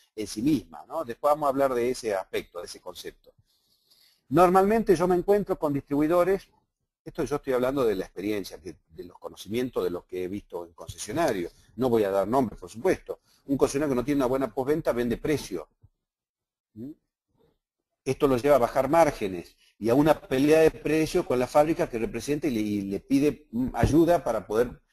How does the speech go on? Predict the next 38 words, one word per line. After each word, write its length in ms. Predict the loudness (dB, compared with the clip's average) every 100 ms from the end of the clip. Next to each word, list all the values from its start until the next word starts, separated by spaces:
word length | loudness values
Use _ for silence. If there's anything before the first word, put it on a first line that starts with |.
| _ _
y, 200 | -4 -2
y 40 | 0
le, 180 | 0 -2
y 200 | -2 -2
le 100 | -4
saquen 320 | -6 -6 -2
cara 300 | 4 4 4
que 100 | -2
está 220 | -8 -6
perdiendo 340 | -2 -2 -2 2
plata. 500 | 4 4 2 -6 -8 _ _ _ -20 _ _ _
¿Mm? 160 | -14 -6
Cuando 300 | -2 -2 2
no 80 | 4
hay 120 | 4
una 140 | 2
buena 300 | 0 0 -2
postventa, 760 | -6 -6 -4 -4 -2 -2 -2 -8 _ _ -20 _ _ _ _
no 420 | -18 -10 -8 -4
tengo 380 | 0 0 2 0
derecho 400 | -2 -4 -8 -14
de 100 | -16
cobrar 440 | _ -4 0 0
ni 100 | -2
siquiera 400 | -8 -6 0 0
el 80 | 0
precio 440 | -6 -12 -8 -6
de, 380 | -4 -4 -8 -12 _ _ _
de 160 | -10 -4
lista, 340 | 0 0 -2
el 80 | -10
precio 260 | -8 -10 -6
estándar 440 | 2 4 4 2
del 140 | -2 -4
producto 420 | -6 -6 -6 -8
en 60 |
el 80 | -8
mercado. 520 | -8 -8 -6 -6 -10